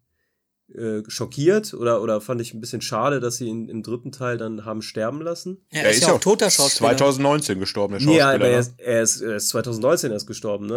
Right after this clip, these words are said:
Speaker 1: Er ist, er war zweitausendzwölf war, äh, erfreute er sich noch besser, bester Gesundheit, ne? Und
Speaker 3: Genau.
Speaker 1: hat sogar ja auch ein Cameo in dem Film
Speaker 3: Ja.
Speaker 1: als Alien.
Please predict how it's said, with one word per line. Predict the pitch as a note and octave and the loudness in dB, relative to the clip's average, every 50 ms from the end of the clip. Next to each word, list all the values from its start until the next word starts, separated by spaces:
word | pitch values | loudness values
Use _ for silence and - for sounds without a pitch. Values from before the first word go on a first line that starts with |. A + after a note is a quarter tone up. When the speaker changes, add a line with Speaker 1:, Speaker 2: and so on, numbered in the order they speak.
| C3 B2+ | -2 0
Speaker 1:
Er | G#2+ A2 A#2 | 0 -2 -2
ist, | A2+ - - | -4 -6 -6
er | F#2 G#2+ G#2 | -4 -4 -2
war | G#2+ A2+ A2+ A#2 A2+ A2+ - - - - - | 0 2 2 2 2 0 -2 -6 -14 -16 -10
zweitausendzwölf | - A#2+ A#2 A#2 A#2 A2 G#2 - - A#2 A#2+ B2 B2 | -6 -6 -4 -4 -4 -6 -6 -4 -2 -2 -2 0 0
war, | C#3+ D3 C#3 A2 G#2 G2+ D2 F2 B2 - | 0 0 0 -2 -4 -6 -10 -12 -14 -8
äh, | - | -6
erfreute | C3+ A#2+ B2 - C3+ C#3 C#3+ C#3+ D3 | -6 -6 -2 0 2 2 2 2 -2
er | A#2+ A#2+ | -4 -4
sich | A#2+ C3 B2 C3+ | -4 -8 -8 -8
noch | C3 B2 | -8 -6
besser, | - C3 - - C3 | -6 -6 -6 -6 -8
bester | C#3+ - C3+ - - C3+ | -8 -8 -8 -6 -6 -8
Gesundheit, | A#2 A2 A2+ C3+ D3 - - G2+ G2 - | -8 -6 -6 -8 -8 -6 -6 -6 -6 -4
ne? | G#2+ A2+ | -4 -6
Und | A#2+ A2+ | -4 -2
Speaker 3:
Genau. | B2+ D3 | 0 0
Speaker 1:
hat | F3 | 0
sogar | - D#3 B2 B2+ A#2+ B2+ C3 B2+ | 0 0 2 2 4 4 4 2
ja | F#2+ B2 B2 G2+ | 2 0 0 0
auch | B2+ B2 | 0 -2
ein | - - B2 B2 A#2+ A#2+ A#2+ - _ _ _ _ _ _ _ _ _ - | -4 -6 -6 -6 -6 -8 -10 -14 _ _ _ _ _ _ _ _ _ -8
Cameo | - C#3 C3+ D#3 F3 F3 C3+ A#2 G#2 G2+ G2 G#2 | -2 0 2 2 2 2 2 2 0 0 -2 -4
in | - G#2+ G#2+ | -4 -6 -6
dem | G#2 G#2 | -6 -6
Film | G2+ - - G#2+ G#2 A2 B2 C#3+ C#3+ - _ _ _ _ _ - - | -8 -8 -8 -6 -6 -6 -8 -10 -12 -16 _ _ _ _ _ -4 0
Speaker 3:
Ja. | B2+ C#3+ C#3 A2+ G#2 B2 - _ - | 2 2 4 4 2 0 -4 _ -4
Speaker 1:
als | - A#2+ A#2 A#2 A#2 A#2 - - - | 0 0 0 0 0 -2 -2 0 2
Alien. | C3 D3 C#3+ B2+ G#2+ F#2+ F#2 F2+ | 2 4 4 2 0 -2 -4 -8